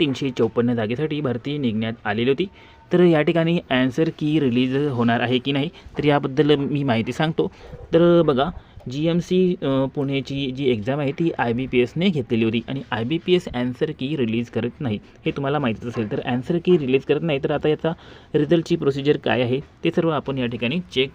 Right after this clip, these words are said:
करूया. आणि सोबत सोबत बघा, तुमच्यासाठी एक पीडीएफ कोर्स देखील आपण लाँच केले गेलेले आहे, ते सुद्धा आपण या ठिकाणी माहिती बघूया.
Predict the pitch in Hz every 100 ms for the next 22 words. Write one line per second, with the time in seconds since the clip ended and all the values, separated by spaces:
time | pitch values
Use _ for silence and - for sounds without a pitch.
0 | - 110 117 190 - - - - 165 175
1 | 139 143 156 156 151 156 151 143 151 139
2 | 151 143 160 151 139 151 - 151 147 147
3 | 135 135 131 135 120 113 117 123 120 123
4 | 127 160 - - - - 160 127 123 110
5 | 156 127 123 143 190 - 110 107 165 113
6 | 110